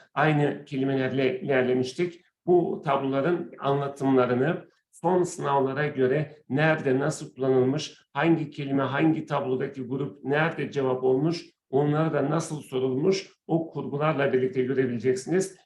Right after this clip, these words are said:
E Y D S'leri düzenli takip ettiğim için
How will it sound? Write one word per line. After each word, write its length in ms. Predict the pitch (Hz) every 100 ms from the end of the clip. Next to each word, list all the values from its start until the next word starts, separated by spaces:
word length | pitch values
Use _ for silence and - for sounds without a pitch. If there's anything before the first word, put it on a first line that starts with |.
| _
E 100 | 165
Y 260 | 170 156 123
D 120 | 143
S'leri 380 | - 139 139 127
düzenli 360 | 120 135 131
takip 380 | 127 131 139 -
ettiğim 400 | 131 - 156 160
için 360 | 139 - 180